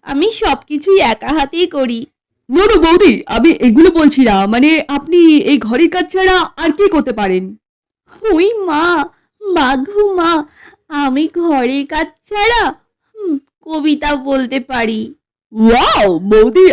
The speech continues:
Speaker 2: আপনি কবিতাও বলতে পারেন? আহ, তাহলে আমাকে একটা কবিতা শোনান না, প্লিজ, একটা কবিতা শোনান।
Speaker 1: <laughs> না, না, না, কি যে বলেন না, আমার খুব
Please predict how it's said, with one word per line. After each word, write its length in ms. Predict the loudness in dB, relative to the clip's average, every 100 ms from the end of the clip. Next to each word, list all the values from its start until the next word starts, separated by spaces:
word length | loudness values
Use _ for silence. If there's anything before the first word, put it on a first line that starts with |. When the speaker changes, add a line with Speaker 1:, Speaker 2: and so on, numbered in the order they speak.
| 2
Speaker 2:
আপনি 320 | -8 -10 -4 -6
কবিতাও 580 | -2 -2 -2 -4 -2 0
বলতে 340 | 2 0 0
পারেন? 340 | -2 -2 0 -2 -6 _ -16
আহ, 460 | -10 -8 -8 -10 -8
তাহলে 480 | -2 0 0 -2 -10 _
আমাকে 440 | -18 -10 -10 -6 -4
একটা 360 | -4 -6 -10 -10
কবিতা 340 | -10 -8 -6 -6
শোনান 360 | -6 -6 -4
না, 180 | -6 -8
প্লিজ, 380 | -10 -2 2 2
একটা 240 | 0 -4 -10
কবিতা 260 | -12 -8 -6
শোনান। 320 | -4 -4 -4 -8 _ _ _ _ _ _ _
Speaker 1:
<laughs> 960 | -18 -12 -6 -4 -4 -8 -18 -18 -6 -2
না, 260 | 0 0
না, 280 | 0 -2 -4
না, 200 | -4 -4 -6 -12 _
কি 80 | -20 -6
যে 140 | -4
বলেন 640 | -4 -6 -2 -2 0 -2 -2
না, 140 | 0 0 -2 -8 -12 -12 -10
আমার 240 | -10 -8 -10
খুব 560 | -14 -18 -8 -6 -6